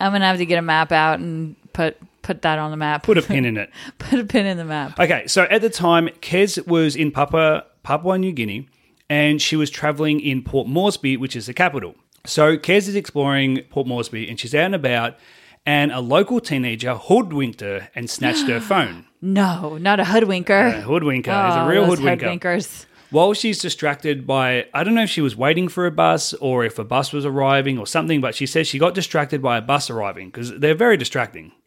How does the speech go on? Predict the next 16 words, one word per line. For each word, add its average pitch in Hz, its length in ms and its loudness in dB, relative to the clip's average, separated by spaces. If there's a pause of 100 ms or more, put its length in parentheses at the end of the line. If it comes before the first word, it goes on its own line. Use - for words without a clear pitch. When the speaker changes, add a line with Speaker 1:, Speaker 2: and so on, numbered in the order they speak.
(120)
Speaker 1:
I 196 120 -2
mean, 190 220 -4
they're 165 160 -2
loud, 226 680 2
they're 165 420 -2 (360)
proud, 202 500 2
<laughs> - 320 -14
they're 190 400 0 (200)
very 180 420 -2
big. 170 500 -4
Speaker 2:
They 135 140 0
wanna 160 280 4
be 151 140 2
heard 135 440 0
Speaker 1:
<laughs> - 0 -
Yeah. 185 460 -2